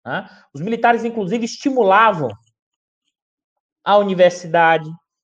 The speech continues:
estimulavam o conhecimento técnico, estimulava a construção de dados, a pós-graduação. Hoje, os militares acham que a universidade é balbúrdia.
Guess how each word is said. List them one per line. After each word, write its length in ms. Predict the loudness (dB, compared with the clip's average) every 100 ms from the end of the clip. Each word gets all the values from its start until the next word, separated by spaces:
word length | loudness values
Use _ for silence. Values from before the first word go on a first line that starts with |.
| _
estimulavam 1120 | -18 -12 -6 0 2 4 4 4 2 -4 -8 _ _ _ _
o 60 | -14
conhecimento 640 | -4 -4 -4 -8 -8 -8 -8
técnico, 640 | 2 2 0 -10 -10 -10 -12 _ -10
estimulava 880 | -8 -8 -6 -4 0 2 4 4 0
a 60 |
construção 500 | -2 -8 -8 -6 -6
de 140 | -6 -6
dados, 560 | 0 4 4 2 -4 -14 _
a 100 | -2
pós-graduação. 1160 | 0 4 4 4 0 0 2 0 -2 -2 -2 -2 -10 _
Hoje, 300 | 0 4 4
os 80 | 0
militares 600 | -6 -6 0 0 0 0
acham 300 | 0 0 -2
que 80 | -12
a 20 |
universidade 640 | -4 -4 -4 0 0 4
é 220 | 2 2 -2 _
balbúrdia. 1000 | -2 2 2 2 2 4 4 4 -2 -4